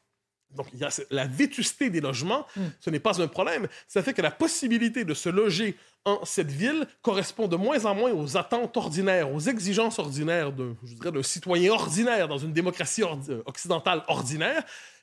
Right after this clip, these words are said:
Speaker 1: qui a une forme de tiers-mondisation de l'habitat à Marseille. C'est noté par plusieurs. Et finalement, des services publics déglingués, d'autant ça vient ensemble qu'en certains quartiers, il est de plus en plus difficile physiquement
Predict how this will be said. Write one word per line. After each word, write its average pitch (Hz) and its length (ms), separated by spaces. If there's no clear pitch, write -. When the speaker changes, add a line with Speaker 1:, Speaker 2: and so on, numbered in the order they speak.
Speaker 1:
qui - 140
a 240 80
une 196 80
forme 247 320
de 220 200
tiers-mondisation 220 1160
de 220 320
l'habitat 185 540
à 170 120
Marseille. 208 500
C'est - 140
noté 180 200
par 220 140
plusieurs. 214 480
Et 226 80
finalement, 190 320
des 180 100
services 175 320
publics 170 300
déglingués, 151 560
d'autant 196 560
ça - 200
vient 151 180
ensemble 247 320
qu'en 147 140
certains 185 320
quartiers, 214 520
il 147 120
est 156 40
de 151 100
plus 190 200
en 175 80
plus 226 180
difficile 180 680
physiquement 208 800